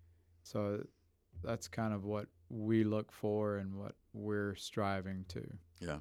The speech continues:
Speaker 2: I, I think that's a good goal. I think that's a high goal. I mean, I hear more three months from people my age even, um, that if you have three months, you have a buffer where you can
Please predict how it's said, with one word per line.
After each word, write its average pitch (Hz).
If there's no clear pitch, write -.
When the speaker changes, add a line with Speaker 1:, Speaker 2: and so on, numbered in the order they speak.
Speaker 2:
I, 104
I 107
think 127
that's 107
a 95
good 95
goal. 101
I 82
think 98
that's 104
a 76
high 78
goal. 69
I 82
mean, 87
I 80
hear 90
more 78
three 87
months 69
from 67
people 78
my 65
age 62
even, 65
um, 69
that 82
if 78
you 92
have 73
three 87
months, 80
you 80
have 73
a 87
buffer 76
where 73
you 73
can 71